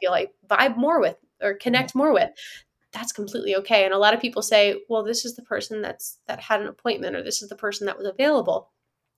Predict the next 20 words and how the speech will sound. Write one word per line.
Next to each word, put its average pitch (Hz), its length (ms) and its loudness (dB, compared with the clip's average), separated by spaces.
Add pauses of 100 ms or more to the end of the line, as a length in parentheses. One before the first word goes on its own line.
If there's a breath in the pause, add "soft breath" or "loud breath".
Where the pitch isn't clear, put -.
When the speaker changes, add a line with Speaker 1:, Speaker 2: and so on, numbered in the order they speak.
(120)
Speaker 1:
Might 226 200 4
not 220 180 -4
be 240 80 -2
the 226 80 -4
person 220 400 -4
for 185 140 -10
you, 196 240 0
and 202 120 -6
that's 214 160 4
Speaker 2:
Right. 147 160 -2
Speaker 1:
okay. 202 320 4 (360 loud breath)
There's 170 160 12
Speaker 2:
Yeah, 156 40 12
Speaker 1:
nothing 175 200 8
Speaker 2:
I, - 20 8
Speaker 1:
wrong 190 160 6
Speaker 2:
I've, 240 420 6 (120)
I've 196 160 8
Speaker 1:
with - 100 -2
Speaker 2:
turned 226 140 8